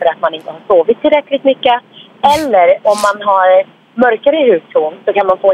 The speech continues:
hyperpigmentering. Det innebär att man har delar av ansiktet, kanske runt mustaschområdet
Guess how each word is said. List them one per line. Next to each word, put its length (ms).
hyperpigmentering. 1000
Det 100
innebär 460
att 80
man 120
har 100
delar 380
av 100
ansiktet, 500
kanske 340
runt 180
mustaschområdet 1040